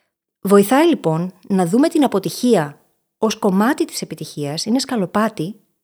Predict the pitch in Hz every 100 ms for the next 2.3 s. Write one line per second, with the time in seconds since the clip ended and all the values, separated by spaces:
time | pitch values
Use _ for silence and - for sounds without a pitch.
0 | _ _ - 196 196 185 190 254 - 330
1 | - 190 208 302 359 - 302 269 208 170
2 | 147 156